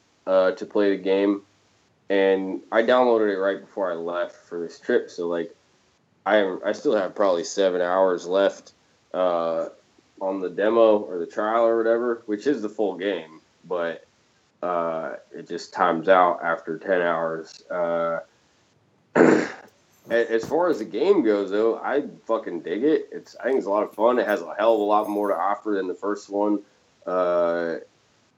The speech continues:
online, but especially offline. Um, I played the campaign, or at least the one part that was locked on the game was, was you could only play the campaign through,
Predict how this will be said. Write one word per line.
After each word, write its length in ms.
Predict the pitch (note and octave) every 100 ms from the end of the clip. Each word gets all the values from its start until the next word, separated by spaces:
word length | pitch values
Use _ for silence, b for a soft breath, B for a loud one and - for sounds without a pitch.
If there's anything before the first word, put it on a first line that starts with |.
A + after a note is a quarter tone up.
| _ _ _ _
online, 560 | F#2 G2+ G#2 G2+ G2+ G2 F2 - _ -
but 160 | F#2+ F#2+
especially 640 | - - A#2 A2+ G#2+ G2
offline. 720 | F2+ F#2+ - F2 E2+ F2 F#2 - b _ _
Um, 640 | E2+ E2+ F2 F2 E2+ E2+ - _ _ _ -
I 80 | G2
played 380 | - A2 A2 G2+
the 80 |
campaign, 800 | G2 A2 G#2 F#2+ G#2+ G#2 G2+ G2
or 240 | E2+ F#2+ F#2
at 100 | F#2+
least 360 | A2 G#2+ - b b b -
the 100 | A#2
one 320 | A#2 B2+ A#2
part 280 | A#2 A2+ A2+
that 100 | G2
was 180 | F#2
locked 460 | F2+ F#2 F2+ G2 -
on 120 | G2+
the 80 | F#2+
game 420 | F2+ G2 G#2 G#2
was, 400 | F#2 F2+ E2 - _
was 200 | F#2+ F2+
you 100 | G2
could 140 | F#2+ G2+
only 280 | G2+ G2+
play 220 | G2 G2+ F#2+
the 80 |
campaign 760 | E2+ G2 F#2+ F2+ G2+ F#2+ F#2 F2
through, 600 | - F#2 F#2 F2+ E2+